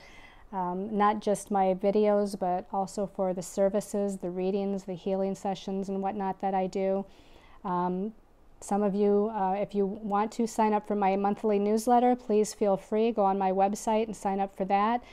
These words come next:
You'll get a monthly newsletter that has various information, things about upcoming classes, sometimes some, uh, discounts for some of my services. Thank you for those of you that, uh, again,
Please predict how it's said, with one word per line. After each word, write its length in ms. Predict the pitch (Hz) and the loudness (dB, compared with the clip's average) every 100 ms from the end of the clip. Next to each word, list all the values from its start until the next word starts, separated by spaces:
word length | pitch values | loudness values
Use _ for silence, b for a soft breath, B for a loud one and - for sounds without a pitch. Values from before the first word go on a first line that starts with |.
| B B - | B B -2
You'll 120 | 196 | 0
get 300 | 185 196 202 - | 4 4 4 0
a 80 | |
monthly 400 | 190 196 196 214 | -2 0 0 0
newsletter 640 | 208 208 202 214 208 208 202 | 2 2 2 2 6 6 6
that 360 | 190 180 190 b b b b | 4 4 4 b b b b
has 280 | - 196 180 | 0 0 2
various 440 | 180 208 208 202 | 4 6 6 2
information, 1000 | 214 202 202 202 214 226 254 233 233 233 220 _ _ - - - - | 0 -2 -2 0 0 0 0 0 0 -2 -6 _ _ -20 -20 -20 -6
things 240 | 196 196 | -4 -2
about 280 | 202 196 190 | 0 2 2
upcoming 440 | 196 - 208 196 190 | 0 -4 -4 -2 -2
classes, 680 | - 240 233 - 233 233 | 0 2 2 2 0 0
sometimes 540 | - 202 196 208 208 196 | 0 -4 -2 -2 -2 -2
some, 340 | 208 202 196 | -2 0 0
uh, 280 | 208 185 185 B B B - | 0 0 0 B B B 0
discounts 720 | 226 220 - 262 226 226 - | 2 2 0 0 2 0 -2
for 180 | - 196 | -2 0
some 200 | 185 202 | 0 -2
of 100 | 196 | -2
my 140 | 196 | -2
services. 840 | 175 - 226 226 220 233 226 226 - B B B B B B | -4 -2 0 0 0 0 2 0 -6 B B B B B B
Thank 280 | - 214 208 | -2 -2 0
you 60 | 214 | -4
for 180 | - 202 | -2 0
those 340 | 202 202 190 | 4 4 2
of 100 | 196 | -2
you 280 | 202 196 196 | 0 2 2
that, 500 | 196 185 185 - - - | 2 2 0 -4 -16 -16
uh, 360 | 190 190 180 196 208 | -12 -10 -10 -10 -10
again, 600 | 185 202 208 196 185 | -6 -2 0 0 -2